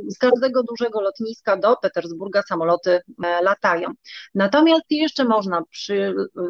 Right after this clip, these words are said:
te-, teraz to nie wiem, jak, e, będzie, ale był również i pociąg do Petersburga, który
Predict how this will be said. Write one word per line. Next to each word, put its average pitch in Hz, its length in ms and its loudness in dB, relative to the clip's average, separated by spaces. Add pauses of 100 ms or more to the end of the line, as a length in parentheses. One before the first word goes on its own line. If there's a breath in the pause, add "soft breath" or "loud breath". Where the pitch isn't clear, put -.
te-, - 180 -2
teraz 226 380 2
to 208 100 0
nie 214 220 2
wiem, 185 220 0
jak, 180 260 -2
e, 180 260 6 (100)
będzie, 175 680 2
ale 214 420 4 (160)
był 240 240 0
również 196 540 -2
i 311 120 -10
pociąg 330 380 2
do 185 80 0
Petersburga, 185 720 -4
który 220 380 -2